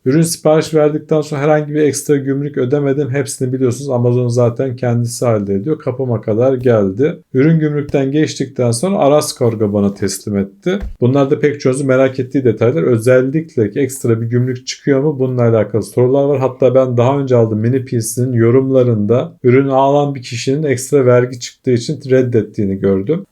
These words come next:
Ama ben satın aldığım zaman öyle bir vergi karşıma çıkmadı.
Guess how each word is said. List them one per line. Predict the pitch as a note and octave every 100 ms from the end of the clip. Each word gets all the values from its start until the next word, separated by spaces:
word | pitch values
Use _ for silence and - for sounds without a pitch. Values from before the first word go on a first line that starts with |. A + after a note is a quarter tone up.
| -
Ama | A#2+
ben | B2+ B2
satın | B2 B2 C#3
aldığım | G#2+ G2 G2
zaman | A#2 D3+
öyle | C3 G#2+ G#2+
bir | B2 A2
vergi | G#2 G#2 B2
karşıma | G#2+ G2 - B2+ B2
çıkmadı. | - A#2 - G2+ B2+ E3+